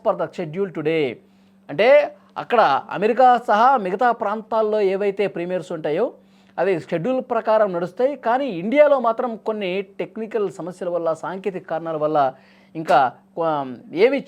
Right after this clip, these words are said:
చేయలేనటువంటి పరిస్థితి ఉంది. మేము మా బెస్ట్ ట్రై చేసాం, కానీ ప్రీమియర్స్ మాత్రం అందించలేకపోతున్నాం. Sorry for the inconvenience కూడా ఫోర్టీన్ రీల్స్ సంస్థ అధికారికంగా ప్రకటన చేసింది. వాటిని మీరు స్క్రీన్ మీద కూడా చూశారు.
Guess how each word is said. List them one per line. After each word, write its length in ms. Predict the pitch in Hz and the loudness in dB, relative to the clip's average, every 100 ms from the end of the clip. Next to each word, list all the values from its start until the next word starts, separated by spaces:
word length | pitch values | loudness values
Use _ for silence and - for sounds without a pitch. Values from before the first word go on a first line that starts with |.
| 202 | 2
చేయలేనటువంటి 440 | 240 262 226 220 | 2 2 -4 -6
పరిస్థితి 640 | 196 170 196 220 220 156 127 | -4 -6 -4 -6 -4 -4 -6
ఉంది. 320 | 143 240 285 285 | -6 -6 -6 -4
మేము 380 | 185 185 - - | -4 -4 -4 -6
మా 60 | 135 | -6
బెస్ట్ 400 | 120 226 - 302 | -2 -4 -4 -4
ట్రై 160 | 254 | -2
చేసాం, 320 | 247 220 208 190 | -2 -6 -8 -2
కానీ 380 | 202 226 156 - _ _ _ | -2 -2 -6 -10 _ _ _
ప్రీమియర్స్ 420 | 247 269 262 254 226 | -4 0 0 -2 -4
మాత్రం 280 | 202 220 202 | -4 -6 -6
అందించలేకపోతున్నాం. 1120 | 147 190 226 226 202 190 190 190 190 180 180 | -8 -8 -8 -4 -2 -2 -6 -8 -8 -8 -8
Sorry 360 | 175 160 175 190 | -6 -2 -2 -2
for 160 | 180 165 | -6 -6
the 120 | 151 | -8
inconvenience 720 | 147 - 220 214 190 175 151 | -6 -8 -6 -8 -10 -12 -12
కూడా 380 | 143 160 156 139 - _ _ | -8 0 2 0 -4 _ _
ఫోర్టీన్ 360 | 165 175 170 151 | -4 -2 -6 -8
రీల్స్ 260 | 151 156 | -8 -10
సంస్థ 520 | 147 147 147 165 127 123 - | -12 -12 -6 -2 -2 -2 -8
అధికారికంగా 680 | 160 185 190 180 180 180 151 | -6 -6 -4 -6 -6 -8 -8
ప్రకటన 420 | - 185 226 220 | -4 -6 -6 -6
చేసింది. 300 | 190 220 254 | -6 -6 -4
వాటిని 460 | 165 147 156 127 110 _ _ | -2 -2 -4 -8 -10 _ _
మీరు 120 | 135 123 | -12 -10
స్క్రీన్ 260 | - 151 | -10 -10
మీద 100 | 139 | -8
కూడా 120 | 127 | -8
చూశారు. 360 | 120 120 123 | -10 -8 -8